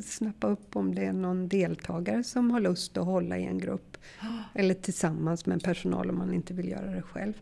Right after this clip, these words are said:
Speaker 2: Mm.
Speaker 1: För vi har ju fantastiskt många duktiga deltagare som kan mycket mer än personalen i olika saker.
Speaker 2: Mm.
Speaker 1: Eh, vi försöker också hålla igång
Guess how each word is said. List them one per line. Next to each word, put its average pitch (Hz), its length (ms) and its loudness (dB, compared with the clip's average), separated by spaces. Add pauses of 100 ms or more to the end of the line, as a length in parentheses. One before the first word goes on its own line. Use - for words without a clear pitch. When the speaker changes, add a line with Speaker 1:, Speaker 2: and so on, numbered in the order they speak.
(420)
Speaker 2:
Mm. 185 260 2
Speaker 1:
För 202 240 2
vi 196 160 -2
har 175 160 0
ju 180 280 2
fantastiskt - 760 -8
många 175 360 2 (140)
duktiga 190 680 -4
deltagare 190 840 -2 (280)
som - 200 -2
kan 190 280 0
mycket 190 300 -2
mer 190 160 0
än 185 140 -2
personalen 190 760 -2
i 226 60 2
olika 190 340 -2
saker. 190 400 -6 (400)
Speaker 2:
Mm. 185 340 -2 (960)
Speaker 1:
Eh, 170 560 4 (180)
vi 190 200 0
försöker 214 480 4
också - 260 0
hålla 208 320 2
igång 208 560 2